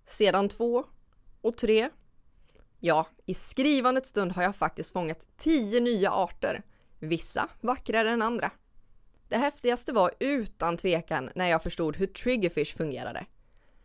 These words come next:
Jag hade kollat på Hannes i flera dagar när han smög sig på fiskarna och presenterade flugan. Jag såg in all info någonsin kunde, från hur han rörde sig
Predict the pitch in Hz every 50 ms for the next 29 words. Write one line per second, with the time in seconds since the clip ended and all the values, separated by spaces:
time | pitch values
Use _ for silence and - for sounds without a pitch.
0 | - - - - 160 160 160 143 147 151 - - 202 185 175 165 - 180 175 196
1 | 190 170 160 156 165 - 170 - - - 220 240 240 233 214 202 196 196 202 185
2 | 165 156 160 175 165 170 185 165 170 - 190 170 160 160 - - 160 - 147 156
3 | - 165 156 - - - - 139 139 - 156 - 160 160 - - 160 156 - 156
4 | 143 135 131 139 - - 151 139 131 131 113 - - - - - - _ _ _
5 | _ - - 160 147 151 - 190 175 165 160 - - - 196 202 190 190 - -
6 | 180 165 - - 170 180 185 202 208 185 170 165 160 165 165 185 170 - 196 180
7 | 165 147 135 147 160 165 - - - - - _ _ - - - - 170 175 165
8 | 180 175 160 156 165 160 151 185 196 180 160 156 165 - 202 202 214 208